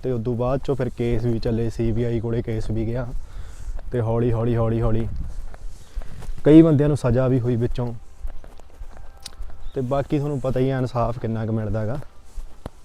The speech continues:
ਤੇ ਆਹ ਜਿਵੇਂ ਖਾਲੇ ਬਣੇ ਹੋਏ ਨੇ ਵਿੱਚ, ਇਹ ਤਕਰੀਬਨ ਸੌ ਕਿੱਲੇ 'ਚ ਜੰਗਲ ਆ ਇਹ, ਸੱਜਣੋ। ਆਹ ਜਿਹੜੇ ਇਹਨਾਂ ਦੇ ਕਰੇਂਦੇ ਰੱਖੇ ਹੋਏ ਆਗੇ, ਉੱਧਰ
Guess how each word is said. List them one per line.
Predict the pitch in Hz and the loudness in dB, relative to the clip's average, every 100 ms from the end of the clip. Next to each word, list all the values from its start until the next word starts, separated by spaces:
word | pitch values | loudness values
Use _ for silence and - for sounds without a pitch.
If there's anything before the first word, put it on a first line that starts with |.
| - - - - - - - - - - - - - - - - - - - - | -18 -8 -8 -6 -8 -12 -14 -14 -12 -12 -12 -12 -14 -12 -8 -8 -8 -12 -12 -6
ਤੇ | 127 120 | -2 0
ਆਹ | 120 139 | 2 2
ਜਿਵੇਂ | 131 135 120 | 2 2 -2
ਖਾਲੇ | - 110 107 113 | -2 -2 0 0
ਬਣੇ | 110 117 | 0 -2
ਹੋਏ | 107 104 | -4 -4
ਨੇ | 104 | -4
ਵਿੱਚ, | 104 - 104 - - - - - - - - - - | -6 -8 -14 -12 -10 -8 -8 -10 -12 -12 -10 -12 -2
ਇਹ | 156 | -2
ਤਕਰੀਬਨ | 156 151 151 165 175 170 165 196 - - - - - | 0 2 4 2 2 0 -2 -4 -12 -14 -6 -6 -6
ਸੌ | - 127 123 131 | -4 2 2 2
ਕਿੱਲੇ | 139 135 135 | 2 2 2
'ਚ | 123 | 0
ਜੰਗਲ | 123 113 110 | -2 0 -2
ਆ | 90 | -2
ਇਹ, | 92 98 | -4 -4
ਸੱਜਣੋ। | 95 113 110 95 - - - - - - - - - - - - - - - - - - - - | -4 -4 -6 -10 -18 -20 -14 -12 -12 -12 -16 -16 -18 -18 -20 -18 -18 -6 -4 -4 -8 -16 -16 -8
ਆਹ | 143 147 | -2 0
ਜਿਹੜੇ | 147 147 | 2 2
ਇਹਨਾਂ | 147 147 | 2 2
ਦੇ | 143 | 2
ਕਰੇਂਦੇ | 131 123 110 120 | 2 2 2 4
ਰੱਖੇ | 120 - 127 | 2 2 0
ਹੋਏ | 127 | 2
ਆਗੇ, | 127 127 | 2 2
ਉੱਧਰ | 131 123 135 | 2 0 -2